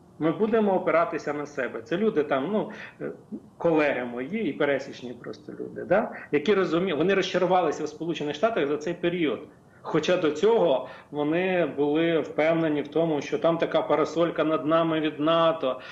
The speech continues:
там це все будемо бомбити, да? Нічого бомбити не будете. Треба самим закатувати рукава і працювати. І зараз саме головне, що ми маємо просувати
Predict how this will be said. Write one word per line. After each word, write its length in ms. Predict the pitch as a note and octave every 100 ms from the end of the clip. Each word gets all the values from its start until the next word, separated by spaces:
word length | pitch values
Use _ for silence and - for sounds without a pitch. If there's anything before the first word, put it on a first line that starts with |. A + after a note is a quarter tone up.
| - -
там 280 | E3+ D#3+ D3+
це 60 |
все 260 | E3 - F3
будемо 500 | D3 - D#3+ D#3+ D#3
бомбити, 460 | D#3 D3+ D3 F3+ -
да? 340 | D#3+ E3+ E3+ -
Нічого 280 | F3 F3 G3+
бомбити 360 | D#3 D#3 D#3+ D3+
не 60 | D#3
будете. 460 | D#3+ F3 C3 - A#2+
Треба 340 | D#3 E3 E3
самим 460 | - D#3+ F#3 G3 F#3 - -
закатувати 600 | C3+ D3+ E3 D#3+ D3+ D3+
рукава 400 | D3+ D3+ E3 E3+
і 100 | D#3+
працювати. 640 | D3 C#3+ D3 D#3 C#3 C3 -
І 60 | B2+
зараз 560 | E3+ A3 A#3 D#3+ -
саме 260 | F3+ G3 F#3
головне, 440 | D#3+ F3+ F3+ F3
що 180 | E3 D#3
ми 120 | E3+
маємо 320 | D#3+ D#3+ D3+
просувати 760 | D3 D3 - D3 D3 C3+ B2+ A2+